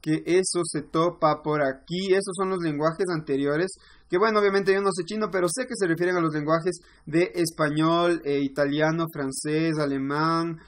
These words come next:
eh, me parece que japonés, y ahí entre otros me faltan dos más. Pero ahora vamos a tener las opciones del chino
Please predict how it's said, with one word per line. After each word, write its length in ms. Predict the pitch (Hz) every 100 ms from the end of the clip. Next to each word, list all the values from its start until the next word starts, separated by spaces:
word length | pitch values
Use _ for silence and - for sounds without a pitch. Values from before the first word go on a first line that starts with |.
| - _ -
eh, 280 | 143 143 143
me 120 | 147
parece 340 | 151 156 160
que 120 | 151 143
japonés, 920 | 139 - 151 156 180 190 196 196 190 - 160
y 300 | 160 160 160
ahí 240 | 160 175
entre 300 | 190 180 165
otros 320 | 160 180 196 180
me 120 | 170
faltan 380 | 180 170 165 160
dos 180 | 180
más. 260 | 175 180 220 - - -
Pero 180 | 277
ahora 200 | 247 214
vamos 180 | 220 214 208
a 60 |
tener 220 | 185 185
las 100 | 190 170
opciones 480 | 156 - 160 170 160
del 340 | 156 147 135 -
chino 560 | 165 175 165 160 165